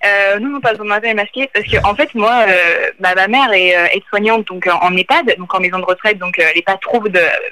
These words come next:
elle est pas trop touchée par le cas du coronavirus, mais bon, euh, il y a des transferts de cas, et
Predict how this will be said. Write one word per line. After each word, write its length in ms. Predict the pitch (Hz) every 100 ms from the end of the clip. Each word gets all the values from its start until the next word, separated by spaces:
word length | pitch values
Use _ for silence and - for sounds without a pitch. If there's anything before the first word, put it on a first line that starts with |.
| - _
elle 120 | 180 180
est 40 |
pas 120 | 196
trop 140 | - 226
touchée 340 | 226 214 240
par 100 | 202
le 60 | 185
cas 140 | 196
du 100 | -
coronavirus, 560 | 185 180 175 175 214 -
mais 400 | 165 160 156 - -
bon, 180 | 180 - - - - - - _
euh, 140 | 156 139
il 60 | 156
y 60 |
a 40 | 165
des 100 | 175
transferts 420 | - 185 190 180
de 80 | 185
cas, 180 |
et 60 | 208